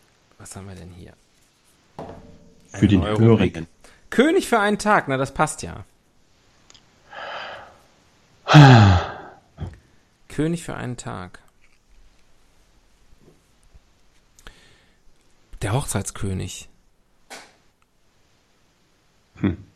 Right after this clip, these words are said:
Speaker 1: Ist man der Kö-, ist man nicht sowieso der König
Speaker 2: Es gibt
Speaker 1: für einen
Speaker 2: den,
Speaker 1: Tag,
Speaker 2: es gibt
Speaker 1: wenn man
Speaker 2: den
Speaker 1: heiratet?
Speaker 2: Walserkönig, oder?
Speaker 1: Den
Speaker 2: Es gibt den
Speaker 1: Walzerkönig.
Speaker 2: Walzerkönig. Dann gibt's auch den Hochzeitswalzerkönig.
Speaker 1: Aha.
Speaker 2: Mhm.
Speaker 1: Ja,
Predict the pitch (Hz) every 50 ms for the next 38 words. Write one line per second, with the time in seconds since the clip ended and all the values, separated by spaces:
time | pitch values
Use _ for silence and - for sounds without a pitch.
0 | _ _ _ _ _ _ _ _ - - - - 143 139 139 135 135 - - -
1 | - 123 - - 131 123 123 117 - - 113 107 107 113 117 120 110 - - 113
2 | 110 110 - - 113 107 113 104 107 110 107 104 110 110 - 110 110 104 104 101
3 | 98 101 139 180 165 131 107 - - 98 87 85 87 82 - 90 92 131 170 170
4 | - - - _ _ _ _ - - 113 101 113 123 143 151 - 107 98 - -
5 | 98 92 95 110 123 123 - 98 - - 95 85 85 90 87 - - - 95 92
6 | 95 - - - - - 117 101 95 92 87 110 151 156 - - - 92 - -
7 | 90 90 90 87 90 92 - - 98 95 98 104 104 - - - - _ _ _
8 | _ _ _ - _ _ _ _ _ - 113 117 110 98 117 123 131 165 202 -
9 | - - _ _ _ _ _ _ _ _ _ _ _ _ - 101 95 98 113 131
10 | 127 139 151 160 190 247